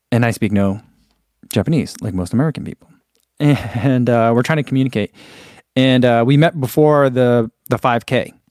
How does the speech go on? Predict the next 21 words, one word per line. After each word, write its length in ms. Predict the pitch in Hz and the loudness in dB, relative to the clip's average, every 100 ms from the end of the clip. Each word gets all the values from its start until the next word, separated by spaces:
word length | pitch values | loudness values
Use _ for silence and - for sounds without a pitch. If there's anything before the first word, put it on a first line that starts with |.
| _ _ _ - | _ _ _ 0
in 140 | 117 | 2
Eugene 500 | 110 101 104 98 117 _ _ _ | 2 0 -4 -4 -10 _ _ _
at 140 | 107 98 | -6 -4
World 200 | 101 95 | -4 -4
Championships 520 | 98 95 98 - - | -6 -8 -12 -14 -16
two 140 | - | -14
years 200 | - - | -12 -12
ago. 300 | - - 143 _ _ _ _ _ _ _ _ | -12 -14 -16 _ _ _ _ _ _ _ _
And, 360 | 110 117 113 110 | -2 2 2 2
um, 420 | 110 104 104 98 _ _ _ _ _ _ - | 2 2 0 -4 _ _ _ _ _ _ -6
afterwards, 560 | 135 151 139 120 107 | -4 -2 0 0 0
he 140 | - 190 | 2 2
had 160 | 135 | 2
come 200 | - 127 | -4 0
in, 200 | 113 107 | 0 0
and 100 | - | 2
that 60 | 180 | 4
was 140 | 220 | 4
a 80 | 110 | 2
fast 440 | - 120 117 110 - | -2 -2 -2 -4 -8
race. 460 | 87 - - - | -10 -10 -16 -18